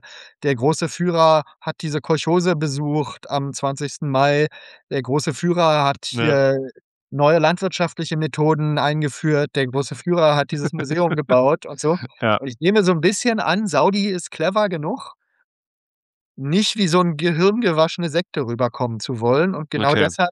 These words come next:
Speaker 1: dieser Islam-Content sehr, sehr niedrig ist in diesen, wie
Speaker 2: Mhm.
Speaker 1: gesagt, Museen, äh, Touren von archäologischen Stätten und so. Es
Speaker 2: Mhm.
Speaker 1: wird dir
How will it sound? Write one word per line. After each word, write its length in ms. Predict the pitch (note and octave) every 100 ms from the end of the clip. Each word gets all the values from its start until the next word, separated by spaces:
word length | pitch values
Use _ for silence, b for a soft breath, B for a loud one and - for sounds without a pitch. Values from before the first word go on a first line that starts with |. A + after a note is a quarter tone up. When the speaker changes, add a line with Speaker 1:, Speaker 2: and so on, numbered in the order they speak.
| -
Speaker 1:
dieser 220 | D#3+ D3+
Islam-Content 1000 | D#3 - B2 F3 G3+ - E3 D#3+ D#3+ D3+
sehr, 240 | C3 D#3+ E3+
sehr 160 | D#3
niedrig 380 | D3+ C#3+ B2 G#2+
ist 260 | - - -
in 140 | C3+
diesen, 320 | B2 A#2+ B2 - B B B
wie 80 | C3+
Speaker 2:
Mhm. 20 |
Speaker 1:
gesagt, 320 | C#3 C3 A2+ -
Museen, 800 | C3+ B2 C#3 E3 D#3+ D3+ C#3+ C3 B B B _
äh, 340 | - C3+ G#2 E2 - - _ -
Touren 1000 | - G3 E3+ F3 D#3 D3+ D3+ D3 D#3+ G#2
von 160 | - D#3
archäologischen 600 | C#3 E3 E3 F#3 E3+ E3+
Stätten 520 | - D#3 - D#3 D3
und 160 | D3 B2+
so. 140 | C3
Es 140 | A2+
Speaker 2:
Mhm. 0 |
Speaker 1:
wird 180 | G#2 G#2
dir 200 | E3+ D3+